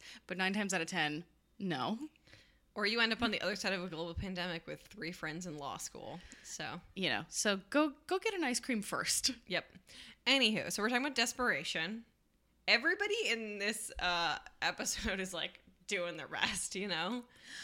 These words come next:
Speaker 1: Well, because they're all just kinda going off of, like, hunches.
Speaker 2: Hunches, yeah.
Speaker 1: Basically.
Speaker 2: Or it's just sort of like they really don't have anything else to go on because, you know, we talked about belief in the last episode, and at the beginning of this episode, Scott's like, "Sheriff,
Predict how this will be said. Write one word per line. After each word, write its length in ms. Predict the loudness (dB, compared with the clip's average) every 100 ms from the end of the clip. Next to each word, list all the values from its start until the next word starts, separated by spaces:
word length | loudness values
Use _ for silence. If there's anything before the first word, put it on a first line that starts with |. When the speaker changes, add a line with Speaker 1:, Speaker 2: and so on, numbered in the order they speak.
| -12 4
Speaker 1:
Well, 240 | 4 4 2
because 300 | 0 0 2
they're 180 | 4 4
all 160 | 2
just 120 | 0
kinda 220 | -4 -2 -2
going 300 | 0 0 0
off 180 | 0 0
of, 140 | 0
like, 300 | 2 0 -2 _
hunches. 680 | -4 -2 2 2 0 2 2
Speaker 2:
Hunches, 540 | 2 0 2 0 2 2
yeah. 40 |
Speaker 1:
Basically. 480 | 2 2 2 2 0 -4 -4
Speaker 2:
Or 200 | -2 0
it's 180 | -2 -2
just 160 | -4 -2
sort 140 | -2
of 100 | -2
like 160 | -4 -2
they 80 | -2
really 260 | -2 -2 0
don't 240 | 0 -2
have 180 | -4 -2
anything 300 | -4 -4 -6
else 240 | -6 -6
to 60 | -6
go 240 | -4 -2
on 240 | -2 -2 0
because, 340 | 0 0 0
you 80 | 0
know, 100 | 0
we 60 | 0
talked 200 | -2 0
about 180 | -2
belief 400 | 0 -2 -2 -4
in 60 | -6
the 80 | -4
last 340 | -4 -4 -6
episode, 460 | -8 -6 -2 -2 -2
and 100 | -4
at 100 | -4
the 60 |
beginning 340 | -4 -2 -2 -2
of 80 | -4
this 160 | -6
episode, 420 | -6 -8 -8 -8
Scott's 360 | -4 -2 -2 -2
like, 180 | -8 -8 -18 -18 -6
"Sheriff, 480 | -2 2 2 0